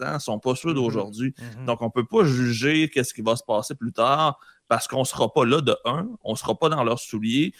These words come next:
Speaker 2: Ouais.
Speaker 1: puis on n'aura pas la réalité parce que présentement, on vit dans le meilleur moment qu'il y a jamais eu, parce qu'à partir de demain, ça va toujours être de pire en pire et tous les jours jusqu'à la fin de notre existence, surtout au niveau climatique.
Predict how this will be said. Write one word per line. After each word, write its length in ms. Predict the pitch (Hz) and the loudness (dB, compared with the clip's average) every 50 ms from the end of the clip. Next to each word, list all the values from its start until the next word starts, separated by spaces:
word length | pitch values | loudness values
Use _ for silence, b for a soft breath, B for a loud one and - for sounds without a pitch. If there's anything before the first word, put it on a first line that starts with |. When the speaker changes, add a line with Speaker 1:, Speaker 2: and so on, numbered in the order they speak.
| B B | B B
Speaker 2:
Ouais. 60 | 113 104 104 | -20 -14 -6
Speaker 1:
puis 80 | - 117 | 0 0
on 120 | 113 117 | 2 4
n'aura 220 | 117 117 113 120 110 | 4 4 4 4 2
pas 120 | - 190 | 2 4
la 160 | 196 160 131 | 4 4 4
réalité 440 | 120 120 113 107 104 - - - 90 | 6 4 2 2 2 -2 -4 -6 -4
parce 140 | - 110 - | -4 -4 -2
que 80 | - 107 | -4 -4
présentement, 680 | - 113 117 120 123 120 107 - - 104 135 160 180 190 b b b b b _ | -4 -2 -2 0 0 0 -2 -2 -4 -4 -2 -2 -2 -2 b b b b b _
on 200 | - 123 123 123 | -2 0 0 0
vit 160 | 117 127 180 175 | 2 0 2 2
dans 120 | 165 131 | 2 2
le 140 | 120 123 120 | 4 4 4
meilleur 460 | 120 131 147 160 160 175 175 165 151 | 4 4 4 4 6 4 4 4 4
moment 420 | 131 127 123 117 123 131 143 147 156 - _ _ _ _ _ _ _ _ _ _ _ _ _ _ _ _ - | 4 2 2 2 2 0 0 -2 -4 -6 _ _ _ _ _ _ _ _ _ _ _ _ _ _ _ _ -8
qu'il 140 | - - 147 | 0 4 4
y 40 | 131 | 6
a 20 | |
jamais 280 | 127 131 127 127 123 117 | 6 6 4 4 4 4
eu, 160 | 135 156 147 | 4 4 2
parce 160 | - 107 - | 0 0 0
qu'à 100 | - 113 | 0 0
partir 260 | 104 120 113 - 156 | 0 0 -2 0 0
de 100 | 147 135 | 2 2
demain, 360 | 127 120 120 110 117 135 147 156 | 4 4 2 2 2 2 0 0
ça 120 | - 107 | 0 -2
va 100 | 104 104 | -2 -2
toujours 240 | 113 123 147 143 151 | -4 -2 -4 -2 -2
être 100 | 139 120 | -2 -2
de 80 | 107 87 - _ - | -4 -6 -6 _ -2
pire 320 | 151 143 139 139 131 117 | 0 2 2 2 2 2
en 180 | 117 107 104 104 | 0 -2 -4 -4
pire 360 | - 143 139 143 135 123 113 | -2 -2 -2 0 0 -2 -2
et 80 | 120 | -4
tous 140 | - - 147 | -6 -6 -6
les 180 | 139 135 123 117 | -2 0 0 2
jours 200 | 131 147 143 127 | 2 2 2 0
jusqu'à 280 | 123 123 - 120 110 | -2 -2 0 2 2
la 100 | 104 98 | 2 2
fin 300 | - - - 135 131 139 - B B B B B B B | -2 -2 -2 0 0 0 -4 B B B B B B B
de 160 | - 113 123 127 | -2 0 2 4
notre 200 | 123 117 - - | 4 2 2 0
existence, 520 | 120 113 113 117 - - 131 147 165 160 | -4 -2 -4 -6 0 0 0 0 0 -2
surtout 240 | - 117 104 - 131 | -4 -6 -8 -4 -2
au 80 | 131 123 | 0 0
niveau 220 | 113 107 110 120 | 0 0 -2 -4
climatique. 580 | 123 - 120 107 101 95 - - - 147 160 | -4 -2 -2 -2 -2 -2 -2 -2 -2 -2 -2